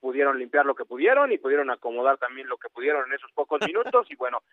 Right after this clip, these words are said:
Speaker 1: recibir al jefe para que encontrara la casa lo más levantada posible. Las fuentes nos dicen que estuvo reunido alrededor de veinte minutos con el equipo. Fue una charla en la que realmente les dijo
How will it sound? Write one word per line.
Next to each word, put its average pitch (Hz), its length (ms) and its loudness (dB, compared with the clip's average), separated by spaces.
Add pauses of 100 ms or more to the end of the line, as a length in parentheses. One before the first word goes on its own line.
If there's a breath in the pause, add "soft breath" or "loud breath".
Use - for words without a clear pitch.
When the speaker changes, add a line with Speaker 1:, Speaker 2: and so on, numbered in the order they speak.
(140)
Speaker 1:
recibir 147 500 4
al - 120 2
jefe 190 240 2
para 151 200 6
que 143 80 -2
encontrara 151 460 6
la 143 140 6
casa 165 280 6
lo 143 100 4
más 151 200 4
levantada 139 460 4
posible. 135 460 -8 (300 loud breath)
Las 139 160 2
fuentes 165 260 0
nos 143 140 -2
dicen 185 340 -2
que 147 100 -4
estuvo 160 340 2
reunido 151 480 2
alrededor 151 380 2
de 151 200 0
veinte 180 320 -2
minutos 160 420 -4
con 147 200 -8
el 143 100 -6
equipo. 196 460 -2 (260 soft breath)
Fue 254 120 8
una 349 160 4
charla 185 460 6
en 156 100 -2
la 156 120 4
que 165 180 2
realmente 254 500 0
les 175 300 -2 (340)
dijo 214 500 0